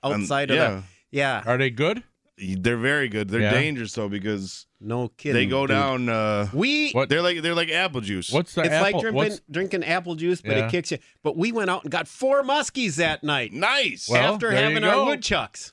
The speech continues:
Speaker 1: Yeah, th-, we should drink woodchuck before every
Speaker 2: It
Speaker 1: outing.
Speaker 2: was kinda like, well, for a while for me and Ron, it was a tradition. We'd go fishing. He goes, "We gonna pick up the woodchuck?"
Speaker 3: <laughs> Well, what alcohol volume is that?
Speaker 1: Five, five percent.
Speaker 3: Oh, okay.
Speaker 1: Which normal beer is usually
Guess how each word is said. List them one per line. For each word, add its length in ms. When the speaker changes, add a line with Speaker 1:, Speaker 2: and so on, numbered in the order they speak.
Speaker 1:
Yeah, 180
th-, 160
we 160
should 160
drink 260
woodchuck 360
before 280
every 240
Speaker 2:
It 100
Speaker 1:
outing. 140
Speaker 2:
was 200
kinda 320
like, 240
well, 220
for 240
a 60
while 280
for 160
me 160
and 120
Ron, 280
it 80
was 180
a 60
tradition. 500
We'd 160
go 120
fishing. 320
He 40
goes, 240
"We 220
gonna 180
pick 180
up 120
the 80
woodchuck?" 380
Speaker 3:
<laughs> 920
Well, 120
what 160
alcohol 560
volume 460
is 160
that? 180
Speaker 1:
Five, 400
five 160
percent. 320
Speaker 3:
Oh, 340
okay. 280
Speaker 1:
Which 280
normal 340
beer 400
is 200
usually 220